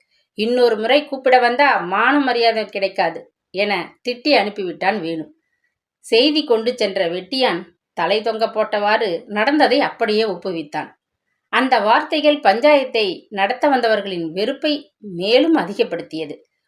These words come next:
கோபத்துடன் ஒருவர் முகத்தை மற்றொரு பார்த்து கொண்டனர். "எவ்வளவு வாய் கொழுப்பு! அவன் கொழுப்பை எப்படி அடக்கணுமோ அப்படி அடக்குவோம். கிராமத்துக்காரர்களை எல்லாம் பகைச்சுக்கிட்டு இவன் எப்படி வாழப்போகிறானோ பார்த்துடுவோம்" என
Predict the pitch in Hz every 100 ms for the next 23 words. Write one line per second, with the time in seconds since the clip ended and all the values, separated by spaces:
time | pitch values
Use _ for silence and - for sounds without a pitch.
0 | _ - 240 302 302 262 262 277 214 254
1 | 302 262 233 233 254 247 196 190 - 220
2 | 220 180 185 - 202 156 160 151 147 _
3 | _ _ _ 175 185 196 220 220 202 180
4 | 214 294 254 240 247 311 381 _ _ _
5 | _ - 196 202 185 202 247 285 294 190
6 | 196 311 262 196 202 247 269 269 277 180
7 | 180 262 240 226 233 233 190 156 - _
8 | _ _ _ _ 226 262 330 349 311 233
9 | 208 202 202 202 226 254 208 196 - 208
10 | 208 285 269 247 302 240 202 185 196 202
11 | 381 339 262 262 262 247 240 233 233 233
12 | - _ 226 226 226 208 202 202 _ _
13 | _ _ _ _ - 202 226 202 160